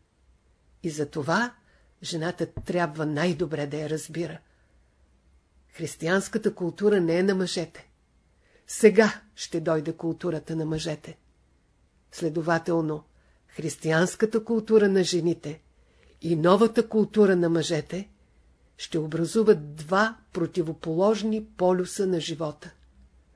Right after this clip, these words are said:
Те трябва да се съединят в едно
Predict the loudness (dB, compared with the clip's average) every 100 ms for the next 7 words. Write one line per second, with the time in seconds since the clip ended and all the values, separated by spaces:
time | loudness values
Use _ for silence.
0 | _ -20 -8 -4 2 4 4 4 0 0
1 | -6 2 4 4 4 2 0 -4 -2 0
2 | 0 0